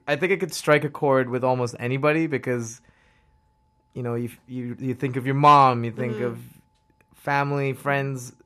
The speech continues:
Speaker 1: who, you know, they're women and they, and sometimes you forget about people that, I mean, or you take them for granted, but,
Speaker 2: Mm-hmm.
Speaker 1: like, really, like, especially for me, it's like my mom, it's like, "Oh, love you, Mom," <laughs> if you're,
Speaker 2: Aw,
Speaker 1: if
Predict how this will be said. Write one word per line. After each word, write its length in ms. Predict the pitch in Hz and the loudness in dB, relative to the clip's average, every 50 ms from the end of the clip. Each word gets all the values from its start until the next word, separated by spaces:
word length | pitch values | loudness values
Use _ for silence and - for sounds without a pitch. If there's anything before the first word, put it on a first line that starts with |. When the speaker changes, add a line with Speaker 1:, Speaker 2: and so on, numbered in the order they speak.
| _ _ - | _ _ -18
Speaker 1:
who, 380 | - 131 135 131 131 123 123 117 | -14 -10 -8 -6 -6 -6 -6 -8
you 100 | 113 127 | -8 -8
know, 300 | 120 120 117 120 127 127 120 - _ _ _ _ _ _ _ _ _ _ _ _ _ _ _ _ _ _ _ _ _ _ _ _ _ _ | -6 -6 -6 -8 -8 -10 -14 -18 _ _ _ _ _ _ _ _ _ _ _ _ _ _ _ _ _ _ _ _ _ _ _ _ _ _
they're 120 | 120 123 120 | -6 -2 2
women 300 | 143 175 185 185 175 170 | 4 4 6 6 6 4
and 160 | 160 143 135 | 4 4 2
they, 260 | 135 127 127 110 - - - | 0 0 -2 -4 -6 -10 -10
and 180 | 135 127 120 - | -10 -10 -8 -6
sometimes 680 | 165 160 156 170 160 156 156 151 156 147 131 - - | -6 -4 -2 0 0 0 0 -2 -4 -6 -8 -12 -12
you 120 | - 131 120 | -14 -14 -12
forget 380 | - - 123 117 151 160 160 | -12 -10 -4 0 2 2 2
about 360 | 156 117 135 123 123 123 - _ _ _ _ _ _ | 2 2 2 2 2 0 -4 _ _ _ _ _ _
people 520 | - 135 131 131 - 135 131 127 127 131 120 | -8 -8 -8 -4 -4 -2 0 0 -2 -2 -4
that, 300 | 107 113 127 123 123 - _ _ _ - 113 | -4 -4 -4 -4 -4 -8 _ _ _ -12 -10
I 40 | 131 | -8
mean, 140 | 135 127 113 | -8 -8 -6
or 80 | 110 123 | -6 -6
you 80 | 117 113 | -6 -4
take 200 | 127 160 160 - | -4 -4 -4 -4
them 120 | 160 147 | -4 -6
for 100 | 139 123 | -6 -6
granted, 480 | 113 117 139 131 135 131 127 127 120 110 | -4 -2 0 0 0 0 -2 -2 -2 -4
but, 160 | 117 123 123 | -4 -6 -6
Speaker 2:
Mm-hmm. 120 | 214 208 196 | -6 -8 -8
Speaker 1:
like, 160 | 127 123 117 123 | -8 -8 -8 -4
really, 400 | 143 156 160 156 143 131 127 120 | 0 4 4 4 6 4 2 2
like, 200 | 123 123 117 117 | 0 -2 -4 -4
especially 360 | - - - 196 170 139 175 156 | -6 0 2 2 2 2 -2 -4
for 120 | 147 139 | -4 -2
me, 140 | 143 143 135 | 0 0 0
it's 120 | 127 127 123 | -2 -2 -4
like 140 | 123 120 | -6 -6
my 100 | 113 117 113 | -6 -8 -4
mom, 380 | 123 131 135 147 160 170 165 | 0 0 2 2 0 -2 -6
it's 100 | 147 - | -8 -10
like, 120 | 120 113 113 | -10 -10 -6
"Oh, 320 | 117 117 117 110 110 113 - _ _ _ _ _ | -4 -2 -2 -2 -4 -6 -14 _ _ _ _ _
love 180 | 151 165 156 151 | -2 -2 0 0
you, 60 | 156 | 2
Mom," 320 | 147 147 143 143 143 135 - | 4 6 6 6 4 2 0
<laughs> 40 | 165 | 2
if 140 | 180 151 | 2 4
you're, 140 | 156 165 160 | 6 6 6
Speaker 2:
Aw, 120 | 190 269 - | 6 6 4
Speaker 1:
if 160 | - - | 2 0